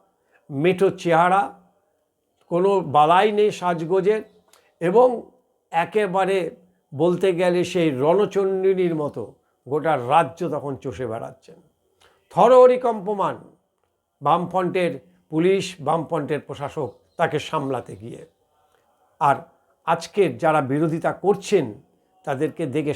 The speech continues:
সত্যি হাসি লাগে। একের পর এক কী অন্যায়, কী অপরাধ ঘটেনি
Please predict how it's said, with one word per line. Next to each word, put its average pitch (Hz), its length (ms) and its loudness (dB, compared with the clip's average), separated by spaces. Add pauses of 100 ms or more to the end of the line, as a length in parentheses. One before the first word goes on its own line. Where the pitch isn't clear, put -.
সত্যি 180 280 -12
হাসি 131 320 -8
লাগে। 110 280 -10 (1000)
একের 247 380 6 (120)
পর 233 140 2 (140)
এক 160 60 -4 (180)
কী 240 160 -4 (280)
অন্যায়, 226 520 0
কী 226 80 -8 (120)
অপরাধ 196 300 2 (140)
ঘটেনি 196 300 0